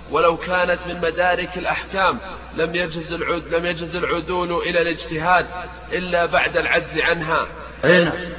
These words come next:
Speaker 2: قال: "بم تقضي؟" لما بعث الرسول صلى الله عليه وسلم اليمن، قال: "بم تقضي؟" قال: "بكتاب الله".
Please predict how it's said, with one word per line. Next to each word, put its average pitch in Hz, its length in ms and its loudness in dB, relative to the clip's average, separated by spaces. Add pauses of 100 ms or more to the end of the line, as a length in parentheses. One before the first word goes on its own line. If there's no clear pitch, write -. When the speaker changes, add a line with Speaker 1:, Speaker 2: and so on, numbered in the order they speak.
(1700)
Speaker 2:
قال: 175 280 6
"بم 214 260 4
تقضي؟" 135 380 0
لما 117 220 -2
بعث 117 400 -2
الرسول 107 560 -4
صلى 110 60 -10
الله 107 120 -4
عليه 104 80 -6
وسلم 110 140 -8
اليمن، 107 300 -4
قال: 143 320 2
"بم 190 240 -2
تقضي؟" 123 400 -2
قال: 262 300 2
"بكتاب 160 460 0
الله". 87 180 -4